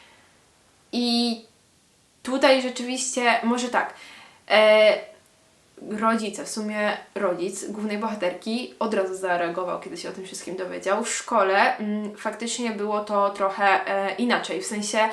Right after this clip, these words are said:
em... No, ta jedna nauczycielka, e, ogólnie ci nauczyciele,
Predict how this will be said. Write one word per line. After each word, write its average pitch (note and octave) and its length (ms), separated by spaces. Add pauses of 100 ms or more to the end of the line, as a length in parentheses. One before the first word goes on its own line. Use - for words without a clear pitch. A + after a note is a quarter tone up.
(340)
em... A3 760 (680)
No, A#3 300
ta A#3 180
jedna A#3 180
nauczycielka, A3 880
e, A3 200
ogólnie A3 420
ci G#3+ 120
nauczyciele, A3 540